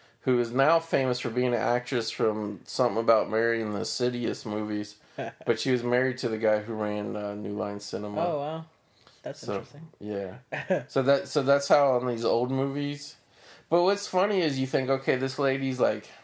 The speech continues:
Speaker 1: married to, like, a guy who runs a studio, and, like, all these little bit parts never added up that her husband gave her. Like, they never added up to anything.
Speaker 2: Yeah.
Speaker 1: And then later she,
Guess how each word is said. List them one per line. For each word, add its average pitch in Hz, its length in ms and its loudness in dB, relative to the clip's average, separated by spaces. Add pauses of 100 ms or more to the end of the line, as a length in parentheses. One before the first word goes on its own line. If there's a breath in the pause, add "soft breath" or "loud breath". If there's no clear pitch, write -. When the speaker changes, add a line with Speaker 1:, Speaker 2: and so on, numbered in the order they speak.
(220 loud breath)
Speaker 1:
married 120 520 0
to, 117 180 -2
like, 107 220 0
a 110 80 -6
guy 110 220 4
who 123 40 0
runs 117 240 0
a 110 80 -4
studio, 113 640 0 (400 loud breath)
and, 127 120 0
like, 123 120 2
all 123 120 6
these 156 180 0
little 147 200 4
bit 120 280 0
parts 120 320 2
never 113 300 2
added 113 280 2
up 110 260 0
that 110 120 4
her 101 80 0
husband 113 420 0
gave 104 200 -4
her. 104 220 -6
Like, 107 180 -4
they 113 60 -4
never 123 280 2
added 113 260 -2
up 110 200 0
to - 180 -2
anything. 107 640 -6 (140)
Speaker 2:
Yeah. 110 200 -8
Speaker 1:
And 113 80 0
then 120 140 2
later 120 260 2
she, 110 680 -6